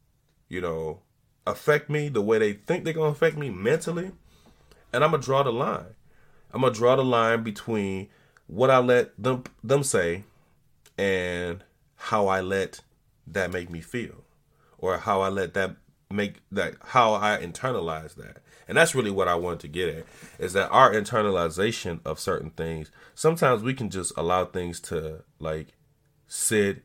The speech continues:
on our minds for forever, and we just keep rolling around in our head, keep rolling around in our head. Like, "Man, you know, why would this person say this?" Yada, yada, yada. Like, sometimes we just gotta, pfft, put it out your mind and don't even let it stay there. And that's,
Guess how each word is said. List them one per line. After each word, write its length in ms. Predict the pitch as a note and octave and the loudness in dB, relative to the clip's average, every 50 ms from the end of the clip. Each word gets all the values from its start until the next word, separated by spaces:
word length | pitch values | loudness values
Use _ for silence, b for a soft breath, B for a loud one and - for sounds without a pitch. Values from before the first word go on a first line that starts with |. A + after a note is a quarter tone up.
| _ _ - | _ _ -10
on 140 | - E2+ E2+ | -6 -4 -2
our 100 | E2+ D#2+ | -2 -2
minds 440 | D#2+ E2+ F2 F#2 F#2 F2+ F2+ F2 - | -2 -2 -2 0 0 -2 -2 -4 -8
for 180 | - - D#2 | -8 -8 -8
forever, 600 | - - D2+ D2 D#2+ F2 F#2 F2+ F2+ E2+ E2+ E2+ - _ _ _ - | -8 -8 -8 -6 -4 -4 -4 -4 -4 -6 -8 -8 -10 _ _ _ -14
and 140 | - D#2 D#2 | -12 -12 -10
we 60 | E2+ | -10
just 200 | E2 E2 D2+ - | -10 -12 -12 -14
keep 200 | - - F2+ D#2 | -14 -14 -14 -10
rolling 300 | D#2 F2 F2 E2+ E2+ D#2+ | -6 -4 -4 -4 -4 -6
around 300 | D#2+ D#2 E2 E2 E2 D#2+ D#2+ | -6 -6 -6 -6 -6 -6 -6
in 40 | |
our 120 | D#2+ E2+ D#2+ | -8 -8 -8
head, 340 | D#2+ D#2+ D2 D2 D#2 D#2 - _ _ | -8 -10 -10 -12 -14 -18 -20 _ _
keep 240 | - - G2+ - - | -10 -8 -8 -6 -4
rolling 220 | F2+ E2+ E2+ E2 | -4 -4 -4 -4
around 260 | E2 E2 E2 E2 D#2+ | -6 -6 -4 -6 -6
in 60 | D#2+ E2 | -6 -6
our 160 | E2+ E2 E2 | -6 -6 -8
head. 300 | E2 E2+ D#2+ D2+ C#2+ C#2 - | -8 -8 -10 -10 -12 -14 -14
Like, 180 | D#2 D#2+ C#2+ - | -16 -16 -16 -14
"Man, 240 | A2+ A#2+ G#2+ F#2 F2 B B B B B B B B | -14 -14 -14 -16 -18 B B B B B B B B
you 140 | G2 G#2 G#2 | -8 -6 -6
know, 180 | F#2 E2+ E2 B B B B B | -6 -6 -8 B B B B B
why 140 | B B2 F3+ | B -2 -2
would 100 | G3 E3+ | -2 -4
this 100 | D3+ D3+ | -4 -6
person 280 | - D3 C#3 C3+ - | -8 -8 -10 -8 -8
say 180 | - - C#3 A#2 | -6 -6 -6 -6
this?" 200 | D#2+ D#2 - - | -8 -8 -8 -8
Yada, 180 | A#2+ E3 F3 E3+ | -6 -6 -4 -4
yada, 200 | E3 D#3 D#3 D3 | -4 -4 -4 -4
yada. 240 | D3+ D3+ D3 C3+ - B B B B B | -4 -6 -6 -8 -10 B B B B B
Like, 260 | B A2 A2+ G#2 G2 - - _ _ _ | B 0 0 0 0 -4 -10 _ _ _
sometimes 600 | - - D3+ D3+ D3+ D#3+ D3+ D3 C#3+ C#3+ C#3 - - _ | -2 -2 0 2 2 2 2 2 2 0 -2 -6 -16 _
we 120 | - G2+ A2 | -8 -6 -6
just 140 | G#2 F2+ - | -4 -2 -2
gotta, 200 | G2 F2 E2 D#2 | -2 0 -2 -4
pfft, 360 | - _ - - - - - - _ _ _ _ _ _ _ _ _ _ _ - | -6 _ -10 -10 -10 -10 -12 -16 _ _ _ _ _ _ _ _ _ _ _ 0
put 140 | - D#3+ | 2 4
it 60 | D3+ C#3+ | 4 4
out 160 | C#3 C3+ - | 2 2 2
your 100 | C#3+ B2+ | 0 0
mind 440 | B2+ C3+ C3+ C3+ C3 C3 C3 C3 C3 - _ - | 0 0 0 0 0 -2 -2 -4 -8 -14 _ -8
and 120 | F#2 F2+ E2+ | -8 -4 -2
don't 200 | G#2 A2 A2+ A2 | 0 0 0 -2
even 180 | G#2+ G#2 G2+ | -2 -2 0
let 160 | G2+ G2+ F#2+ | 0 0 0
it 40 | F#2 | -2
stay 240 | - - - G2 F2 | -4 -2 -2 -2 -2
there. 240 | D#2 D#2 D2 D2+ - _ _ _ _ _ _ _ _ _ _ _ _ _ - | -2 -8 -14 -18 -20 _ _ _ _ _ _ _ _ _ _ _ _ _ -4
And 160 | G2+ G2+ A2 | -2 2 4
that's, 300 | C3 C#3+ D#3 D3+ - - | 4 4 4 2 0 -10